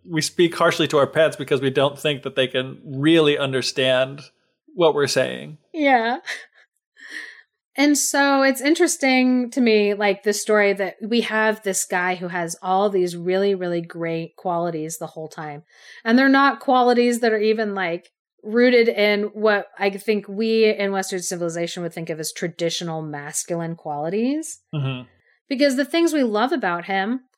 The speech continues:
Speaker 2: are that he is kind and sensitive. He's humble. He's hardworking.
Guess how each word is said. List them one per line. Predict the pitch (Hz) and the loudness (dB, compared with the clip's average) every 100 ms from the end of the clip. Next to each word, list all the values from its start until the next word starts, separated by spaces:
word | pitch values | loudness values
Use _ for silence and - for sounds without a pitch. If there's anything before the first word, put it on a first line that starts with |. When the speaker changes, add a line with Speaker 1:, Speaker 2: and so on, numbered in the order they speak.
| - | -2
Speaker 2:
are | 208 196 185 202 233 _ _ _ | 2 4 4 2 -2 _ _ _
that | 196 202 202 202 | 0 2 2 2
he | 233 233 208 | 4 4 4
is | 202 196 190 185 196 - - - | 4 4 2 -2 -4 -6 -10 -10
kind | - 247 180 165 165 | -2 0 0 -4 -6
and | 165 175 170 | -6 -6 -6
sensitive. | - - 214 247 233 175 160 151 _ _ - _ | -6 -2 2 0 0 -6 -8 -10 _ _ -20 _
He's | 247 240 - | 0 0 0
humble. | 302 320 196 | 2 2 2
He's | - 233 220 | 0 -2 -2
hardworking. | - 208 220 202 165 165 175 - 160 151 147 | -4 2 2 2 -4 -6 -6 -8 -10 -10 -14